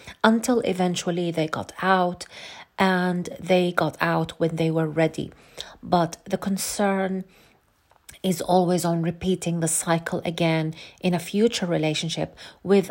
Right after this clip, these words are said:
an, yet another narcissistic partner, similar to, uh, past partners.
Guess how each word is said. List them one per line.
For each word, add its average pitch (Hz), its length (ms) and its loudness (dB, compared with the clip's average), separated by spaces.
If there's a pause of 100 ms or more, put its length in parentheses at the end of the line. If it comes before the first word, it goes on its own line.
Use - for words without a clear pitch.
an, 170 180 -4
yet 180 260 -2
another 160 400 -2
narcissistic 160 720 -6 (360)
partner, 151 500 -4 (220)
similar 160 680 -2
to, 160 240 -4 (680)
uh, 147 240 -2 (240)
past - 400 -2
partners. 143 560 -8